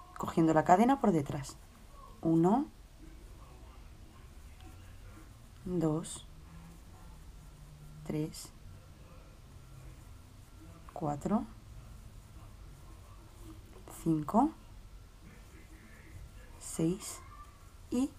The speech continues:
siete. Y ahora vamos a terminar la vuelta tejiendo los nueve puntos bajos. Uno, dos, tres, cuatro, cinco, seis,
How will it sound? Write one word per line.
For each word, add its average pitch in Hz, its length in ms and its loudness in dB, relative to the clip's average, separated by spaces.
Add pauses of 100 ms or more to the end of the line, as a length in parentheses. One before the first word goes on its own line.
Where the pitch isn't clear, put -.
(500)
siete. - 500 2 (120)
Y 208 100 10
ahora 185 240 12
vamos 175 240 8
a 202 60 8
terminar 180 400 8
la 214 100 12
vuelta 269 320 6
tejiendo 190 380 4
los 170 160 8
nueve 208 260 8
puntos 170 400 2
bajos. - 400 -4 (2500)
Uno, 165 460 4 (1900)
dos, 131 500 -4 (640)
tres, 262 440 2 (1400)
cuatro, - 420 -4 (280)
cinco, 254 500 4 (1080)
seis, - 580 0